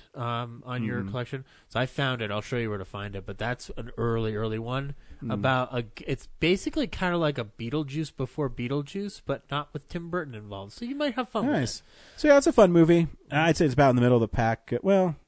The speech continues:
Speaker 2: I don't know. There, there's really not a Cary Grant movie I haven't really liked.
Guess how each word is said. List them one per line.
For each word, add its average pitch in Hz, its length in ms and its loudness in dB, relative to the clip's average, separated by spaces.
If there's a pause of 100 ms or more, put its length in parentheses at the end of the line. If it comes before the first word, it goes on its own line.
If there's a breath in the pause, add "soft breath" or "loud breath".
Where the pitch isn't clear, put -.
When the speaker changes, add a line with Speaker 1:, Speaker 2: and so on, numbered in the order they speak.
(100)
Speaker 2:
I 269 40 -4
don't 381 100 0
know. 285 80 2
There, 180 140 -6
there's 180 220 -6
really 320 200 2
not 190 220 -4
a 107 120 -4 (280)
Cary 170 180 -4
Grant 123 240 -2
movie 175 300 2
I 110 60 0
haven't 117 260 -2
really 117 200 0
liked. 98 500 -6